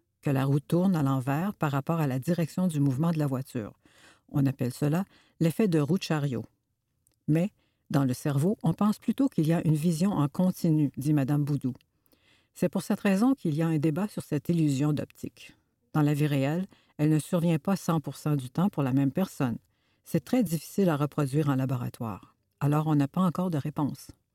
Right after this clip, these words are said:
Monsieur Van Rulen, dont l'expertise est confirmée par madame Boudou,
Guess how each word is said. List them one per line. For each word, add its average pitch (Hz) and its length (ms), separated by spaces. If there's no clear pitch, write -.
Monsieur 170 220
Van 175 200
Rulen, 170 380
dont 156 120
l'expertise 151 600
est 131 80
confirmée 156 480
par 127 180
madame 131 320
Boudou, 151 300